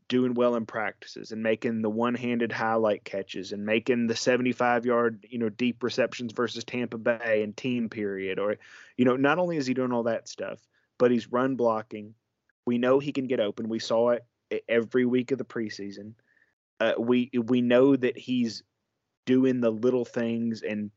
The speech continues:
whether they want him to play in the slot or outside or, you know, uh, 'cause I think he's predominantly played outside in preseason games, but we know he can play in the slot. So, I mean, he's doing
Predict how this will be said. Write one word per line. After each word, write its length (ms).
whether 240
they 140
want 220
him 160
to 40
play 160
in 80
the 60
slot 480
or 180
outside 640
or, 300
you 140
know, 180
uh, 160
'cause 140
I 80
think 160
he's 100
predominantly 400
played 200
outside 680
in 500
preseason 420
games, 300
but 180
we 120
know 220
he 80
can 180
play 220
in 80
the 60
slot. 340
So, 220
I 60
mean, 100
he's 200
doing 420